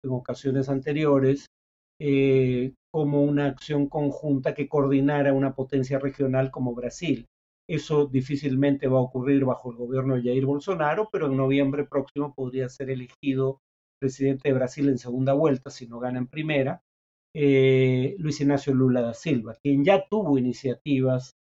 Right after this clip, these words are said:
eh, exitosas de política internacional para la región,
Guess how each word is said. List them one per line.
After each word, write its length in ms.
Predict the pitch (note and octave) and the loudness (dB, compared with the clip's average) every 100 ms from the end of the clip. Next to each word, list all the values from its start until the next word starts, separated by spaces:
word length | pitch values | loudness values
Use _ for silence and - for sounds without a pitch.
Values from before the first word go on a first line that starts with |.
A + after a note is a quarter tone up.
| _ _ _ - | _ _ _ -4
eh, 440 | C3+ B2+ A#2+ B2 | 0 0 0 -4
exitosas 1000 | F3 - C#3 C3 - D#3 - B2+ B2 B2+ - | -8 -8 -6 -6 -4 -4 -4 -6 -6 -8 -8
de 100 | C3+ | -6
política 680 | C3+ C3 C3+ C3+ C3 - B2+ | -2 -2 -2 -4 -8 -6 -6
internacional 880 | B2 C3 B2+ B2 C#3 B2+ C3 C3 C3 | -4 -4 -6 -6 -4 -2 0 -2 -4
para 240 | - C3+ B2 | -2 -2 -2
la 140 | A#2+ | -4
región, 560 | B2 B2 D3 C#3+ C3+ | -4 -6 -2 -2 -2